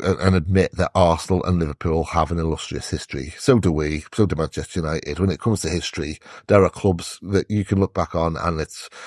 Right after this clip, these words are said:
strewn with silverware. You know, Liverpool have had twenty years of dominance in our lifetime. Arsenal, you can go right back to the nineteen thirties and Herbert Chapman and the rest of it.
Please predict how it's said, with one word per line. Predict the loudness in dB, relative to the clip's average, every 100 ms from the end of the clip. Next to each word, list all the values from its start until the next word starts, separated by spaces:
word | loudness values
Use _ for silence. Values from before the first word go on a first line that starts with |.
| -14
strewn | -12 -4 2 6 6 6 4
with | 2 2
silverware. | -2 0 -2 0 2 2 0 -6 0
You | 2
know, |
Liverpool | 4 4 2 2 2
have | 0 0
had | -2 -4 -20 _ -6
twenty | 2 2 2
years | 0 0 -2
of | 0
dominance | 2 2 0 -2 0
in | 2
our | 2
lifetime. | 2 0 0 0 0 -2 -8 -20 0
Arsenal, | 6 6 6 2 0
you |
can | 0
go | 2 4
right | 4 2
back | 0 -6
to | -4
the | -4
nineteen | -4 -8 -4
thirties | 4 4 4 2 0 0
and | -4
Herbert | -4 -4 -6
Chapman | -4 -4 -2 -4
and | -4 -4
the |
rest | -6 -8 -8
of |
it. | -8